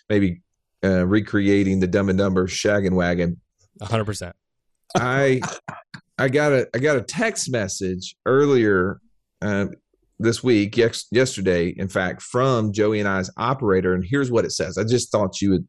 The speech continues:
Speaker 1: you'd find enjoyment in this. He says, "I, I put five of our units at La Vista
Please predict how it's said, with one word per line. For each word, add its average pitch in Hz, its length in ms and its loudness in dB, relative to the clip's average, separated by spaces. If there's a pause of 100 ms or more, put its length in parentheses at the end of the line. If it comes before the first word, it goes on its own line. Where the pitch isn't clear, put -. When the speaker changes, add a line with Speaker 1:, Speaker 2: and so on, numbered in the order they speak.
(100)
Speaker 1:
you'd 92 180 0
find 90 240 0
enjoyment 76 400 -2
in 57 60 -8
this. 53 160 -8 (460)
He 123 60 -2
says, 135 200 0
"I, 120 240 0
I 110 60 -4
put - 260 -2
five 160 320 -2
of 143 140 0
our 123 240 2
units 127 720 -4 (580)
at 113 180 0
La 113 100 4
Vista 110 720 2